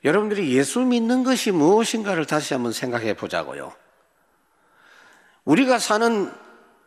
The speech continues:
이 세상은 하나님을 떠난 세상입니다.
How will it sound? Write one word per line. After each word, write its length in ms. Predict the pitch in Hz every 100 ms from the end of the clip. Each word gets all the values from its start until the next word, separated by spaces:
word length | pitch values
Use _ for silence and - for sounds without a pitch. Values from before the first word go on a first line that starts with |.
| _
이 400 | 196 240 240 - - _ _ -
세상은 840 | - 104 104 131 143 190 - - - - _ _ _ _ _ - - _ -
하나님을 760 | - - 240 262 247 202 -
떠난 320 | 226 247 247
세상입니다. 680 | 240 - - 101 - 104 -